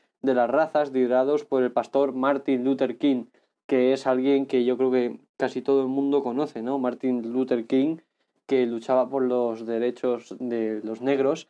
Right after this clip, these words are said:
y que, por cierto, fue acallado. Esto ya también es otro tema,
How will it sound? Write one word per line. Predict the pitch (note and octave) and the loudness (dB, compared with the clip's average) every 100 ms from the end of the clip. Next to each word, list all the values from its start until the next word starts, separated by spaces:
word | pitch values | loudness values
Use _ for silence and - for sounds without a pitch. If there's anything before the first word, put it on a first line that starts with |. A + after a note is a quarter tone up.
| _ _ - | _ _ -4
y | D3 | -2
que, | C#3+ | 0
por | B2+ B2+ | 0 0
cierto, | - C#3+ C#3 F#3+ | 2 0 2 -2
fue | F3+ C#3+ C#3 | 0 2 2
acallado. | C3 C3 D3+ F#3 B2 G#2 _ _ _ _ _ _ _ _ - | 2 2 2 2 0 -6 _ _ _ _ _ _ _ _ -6
Esto | C3+ A#2+ C3+ | -4 0 2
ya | C3 B2+ | 4 2
también | B2+ C3 B2+ | 0 0 -2
es | B2 | -4
otro | B2+ A#2+ | -6 -2
tema, | C#3 C#3 D#3+ | 0 2 0